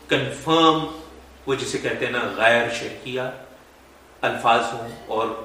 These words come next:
کوئی غیر اسلامی الفاظ نہ ہوں، کوئی مبہم الفاظ نہ ہوں جن کا پتہ نہ ہو کہ یہ لفظ کیا ہے،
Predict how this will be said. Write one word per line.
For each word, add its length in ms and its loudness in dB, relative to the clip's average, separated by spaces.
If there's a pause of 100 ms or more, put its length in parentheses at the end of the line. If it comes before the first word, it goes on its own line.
(140)
کوئی 300 2
غیر 200 6
اسلامی 540 0
الفاظ 340 -2 (120)
نہ 60 -6
ہوں، 260 -8 (320)
کوئی 400 6
مبہم 800 6 (340)
الفاظ 580 4
نہ 60 -2
ہوں 240 -4
جن 80 -10
کا 80 -2
پتہ 220 -4
نہ 60 0
ہو 120 -4
کہ 80 -8
یہ 160 -6
لفظ 120 -8
کیا 200 -6
ہے، 120 -12